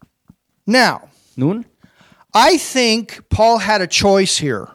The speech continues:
Speaker 2: Ich denke, dass Paulus hier die Wahl hatte.
Speaker 1: Because if you read in Hebrews eleven,
Speaker 2: Denn wenn man im Hebräerbrief Kapitel elf
Speaker 1: it
Speaker 2: liest,
Speaker 1: talks about people that accepted their deliverance.
Speaker 2: ist die Rede von Menschen, die ihre Befreiung annahmen.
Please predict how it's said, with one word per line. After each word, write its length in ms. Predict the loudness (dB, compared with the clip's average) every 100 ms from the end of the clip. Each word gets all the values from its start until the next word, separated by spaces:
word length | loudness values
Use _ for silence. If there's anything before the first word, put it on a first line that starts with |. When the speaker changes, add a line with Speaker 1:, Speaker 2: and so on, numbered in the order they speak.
| _
Speaker 2:
Ich 200 | -8 -6
denke, 340 | -4 -6 -4 -4
dass 200 | -4 -6
Paulus 420 | -4 -2 -2 -2
hier 140 | -4
die 160 | -4 -2
Wahl 260 | -2 -2 -2
hatte. 380 | -4 -6 -8 -12 _ _ _ _ _ _
Speaker 1:
Because 580 | -4 0 0 0 -2 -6 _ -6
if 180 | -4 -2
you 160 | -2
read 600 | 0 0 2 2 0 -4 -16 _
in 200 | -4 -2
Hebrews 580 | -2 -2 -2 0 -2 0
eleven, 760 | 0 2 2 2 0 -4 -6 -14 -12
Speaker 2:
Denn 180 | -8
wenn 140 | -6 -6
man 140 | -6
im 160 | -6 -4
Hebräerbrief 760 | -4 -6 -8 -8 -8 -8 -10 -6
Kapitel 440 | -8 -6 -8 -6
elf 340 | -4 -4 -6 -2
Speaker 1:
it 60 |
Speaker 2:
liest, 240 | -2 -2 -2
Speaker 1:
talks 380 | 0 0 -2
about 420 | -4 0 0 0 -4
people 480 | -4 -4 -2 -4
that 260 | -2 -2 -2
accepted 1080 | -6 -4 -4 -2 0 -2 -2 -6 -6 -6 -4
their 240 | -2 -2
deliverance. 1160 | -2 -2 0 2 0 0 -2 -4 -4 -2 -2 -2
Speaker 2:
ist 220 | -6 -6
die 60 | -6
Rede 340 | -4 -4 -6
von 200 | -4 -4
Menschen, 360 | -4 -4 -6 -10
die 80 | -8
ihre 420 | -6 -2 -2 -4
Befreiung 760 | -4 -8 -8 -6 -2 -2 -4
annahmen. 640 | -6 -8 -4 -2 -2 -4